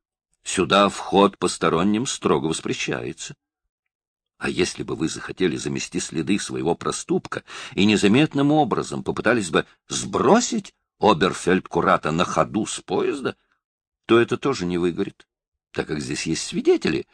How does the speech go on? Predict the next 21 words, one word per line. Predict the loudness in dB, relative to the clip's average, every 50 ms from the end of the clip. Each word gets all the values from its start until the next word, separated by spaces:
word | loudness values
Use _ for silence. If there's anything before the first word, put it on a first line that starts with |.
| _ -20 -16 -2
которые | -2 0 2 4 4 4 4
видели, | 4 2 2 2 2 2 2 2 0
что | -2 -2 -2 -2 -2
вы | 0 -2 -2 -2
впустили | -6 -8 -10 -14 -10 -8 -6 -6 -8 -8 -10 _ _ -2 -2 -2 -2 -2 -6 -6
его | -6 -6 -8 -10 -10 -10 -18 -18
в | -16 -8 -4
вагон, | -2 -2 4 6 6 8 8 6 2 _ _ _ _ _ _
где | -14 -14 -12 -8 -8 -8
ему | -8 -8 -8 -8 -10
быть | -4 -4 -4 -6 -4
не | -6 -6 -4
полагается. | -4 -4 -4 -4 -6 -6 -6 -8 -8 -8 -10 _ -16 -14 -14 -16 -18 _ _ _ _ _ _ _ _ _ _ _ _ _ _ _ _ _ -8
Да-с, | -6 -4 0 2 2 2 2 0 0 0 -2 -2 -4 -4 -6 -6 -8 -8 -8
господин | -6 -8 -8 -6 -4 -6 -4 -4 -4 -6
капрал, | -6 -8 -10 -8 -6 -6 -4 -2 -2 -2 -2 -2 -4 -6 _ _ _ _ -20 -20 -20 -16 _
это | 2 4 6 6 6 6 4 0
пахнет | 0 2 2 2 2 0 -2 -2 -4 -4 -4 _ -4
ничем | -4 -4 0 0 0 2 2 2
иным, | 2 2 0 0 0
как | -2 -2 -2 -2 -2 -2 _ -18 -18 -18 _